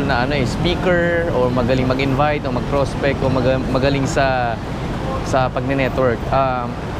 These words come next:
pero pwede mo siya gawa ng plan. Kaya dito sa negosyo natin, kasi pwede mong planuhin na, okay, let's say gusto kong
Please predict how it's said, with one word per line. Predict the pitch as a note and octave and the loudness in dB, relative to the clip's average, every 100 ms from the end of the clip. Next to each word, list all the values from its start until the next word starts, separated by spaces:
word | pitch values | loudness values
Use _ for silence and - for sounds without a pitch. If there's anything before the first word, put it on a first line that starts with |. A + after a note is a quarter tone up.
| - | -2
pero | G3 G#3+ F#3+ | 0 2 0
pwede | F#3+ F#3 | -2 0
mo | F#3 | 0
siya | F#3 | 2
gawa | E3+ E3+ | 2 2
ng | E3 D#3 | 0 0
plan. | D#3+ D#3+ D3+ B2+ - - | 0 0 0 -4 -4 0
Kaya | D3 D3 D3 C#3+ C3 - | 2 2 2 0 -2 0
dito | E3+ E3 E3 | 0 2 0
sa | E3+ | 0
negosyo | E3 D#3 D#3 D#3 | 0 0 0 2
natin, | D#3 D3 B2 | 0 0 0
kasi | C#3 B2+ A#2 | 0 0 0
pwede | C#3+ C#3 | 0 0
mong | D3+ D3 C#3 | 0 -2 -2
planuhin | D3 C#3 D3 C#3+ | 0 0 0 0
na, | A#2 D3 | 0 0
okay, | D3 A2 - - - - - - - - | 0 -2 -4 -6 -6 -6 -6 -6 -4 0
let's | C3+ D3+ | 0 2
say | D#3 | 0
gusto | D3 - F3+ | 0 -2 0
kong | G3+ G3 F#3+ | 0 0 0